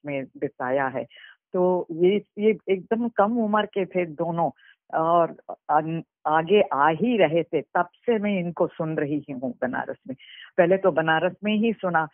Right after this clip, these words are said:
वे दोनों भा-, युवक थे, नवयुवक थे उस समय, तो तब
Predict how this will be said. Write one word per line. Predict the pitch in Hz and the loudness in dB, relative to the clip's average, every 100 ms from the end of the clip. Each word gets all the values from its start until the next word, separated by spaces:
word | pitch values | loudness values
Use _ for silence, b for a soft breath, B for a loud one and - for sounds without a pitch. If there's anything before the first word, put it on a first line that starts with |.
| _ - | _ -10
वे | 180 208 | 4 4
दोनों | 170 208 226 254 247 | 6 6 6 2 0
भा-, | 214 - - 202 | -2 -4 -4 0
युवक | 185 202 247 - | 2 4 0 0
थे, | 202 | -4
नवयुवक | 175 165 196 196 202 202 | -2 0 2 2 0 -2
थे | 185 | -6
उस | 170 | -6
समय, | - 156 139 _ b b - | -4 -4 -4 _ b b -4
तो | 220 | -4
तब | 214 214 | 2 2